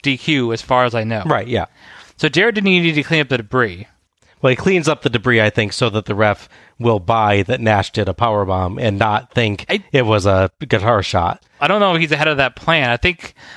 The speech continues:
Speaker 1: I feel like the stupid tell the ref thing is,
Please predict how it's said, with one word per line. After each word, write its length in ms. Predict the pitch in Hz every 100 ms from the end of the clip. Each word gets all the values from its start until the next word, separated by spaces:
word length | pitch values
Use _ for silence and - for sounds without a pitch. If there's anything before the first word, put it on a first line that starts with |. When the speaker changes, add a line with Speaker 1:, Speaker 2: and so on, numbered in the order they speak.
| -
Speaker 1:
I 100 | 156
feel 300 | - 196 190
like 240 | 160 147
the 120 | 143
stupid 420 | 135 - 147 135 -
tell 180 | 147
the 60 | 135
ref 220 | 139 143
thing 340 | - 120 110 113
is, 360 | 113 104 -